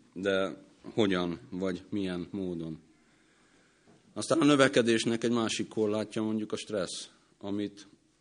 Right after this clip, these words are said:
hordoz sok ember, és nem azért, mert ezt akarjuk, hanem mert a környezet sokszor ránk kényszerít nagyon sok mindent. Aztán az a környezet, amiben vagyunk,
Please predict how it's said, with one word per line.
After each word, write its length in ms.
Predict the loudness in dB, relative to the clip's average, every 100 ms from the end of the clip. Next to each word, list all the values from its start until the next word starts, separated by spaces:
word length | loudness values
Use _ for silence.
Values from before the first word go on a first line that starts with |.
| _ -4
hordoz 380 | 0 0 -2
sok 200 | -2 -2
ember, 180 | 0 0
és 60 | 2
nem 200 | 4 4
azért, 280 | 4 2 0
mert 180 | -4
ezt 200 | -4 -6
akarjuk, 520 | -8 -4 -4 -2 -6 -8 -20 -20 -20 -20 -20 _ _ _ _ _ _ _ -8
hanem 280 | -4 -2 0
mert 240 | -2 -4
a 60 | 0
környezet 440 | 2 2 2 0
sokszor 400 | 0 -2 2 2
ránk 200 | 4 2
kényszerít 720 | 0 0 0 -2 -4 -6 -8 -6
nagyon 260 | -2 -2
sok 260 | -2 -2 -2
mindent. 520 | -4 -2 -4 -6 -10 -20 _ _ _ _ _ _ _ _ _ _ _ _ _ -20 -20 -20 -20 -20 -16
Aztán 220 | -2 4
az 120 | 6 8
a 80 |
környezet, 520 | 8 6 6 4 4 4
amiben 440 | 4 4 4 2
vagyunk, 540 | 2 2 0 -2 -6